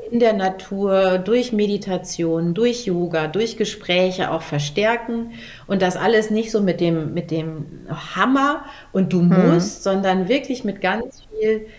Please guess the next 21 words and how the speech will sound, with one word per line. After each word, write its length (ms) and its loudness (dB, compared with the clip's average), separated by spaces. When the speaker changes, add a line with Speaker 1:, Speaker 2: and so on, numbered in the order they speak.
Speaker 1:
Leichtigkeit 1000 0
und 180 -4
individuellen 840 0
Zugängen 760 -2
und 180 2
dann 180 2
passiert 420 0
da 160 0
wirklich 300 -2
jede 180 2
Menge. 340 -2
Speaker 2:
Und 80 2
man 120 6
sagt 260 0
ja 160 4
auch, 120 -6
Fasten 720 0
schult 580 4
die 120 -4
Achtsamkeit, 920 -4
ne? 200 2